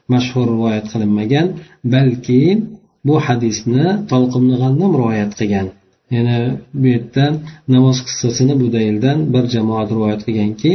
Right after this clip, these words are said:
unda mana bundan biron narsani zikr qilishmagan deb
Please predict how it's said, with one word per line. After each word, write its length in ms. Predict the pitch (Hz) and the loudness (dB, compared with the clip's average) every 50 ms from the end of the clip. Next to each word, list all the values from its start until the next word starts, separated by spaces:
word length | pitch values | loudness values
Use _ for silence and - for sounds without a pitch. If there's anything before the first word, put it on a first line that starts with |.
| 208 202 208 - - _ | 2 0 -2 -6 -12 _
unda 380 | - 139 117 107 107 104 107 117 123 | -4 -2 0 2 2 0 0 0 2
mana 240 | 127 123 120 113 107 | 2 2 0 0 -2
bundan 320 | 101 107 104 104 107 113 113 | -2 -2 0 0 0 0 -2
biron 220 | 113 110 107 104 104 | -2 -4 -4 -4 -4
narsani 340 | 104 104 104 - 117 117 113 | -4 -6 -6 -4 -4 -4 -4
zikr 200 | - - - 110 | -6 -6 -8 -6
qilishmagan 560 | - - 104 101 - - 101 98 98 101 104 104 | -4 -4 -6 -6 -6 -6 -8 -6 -4 -2 -2 -2
deb 180 | 104 127 143 | -2 -2 -4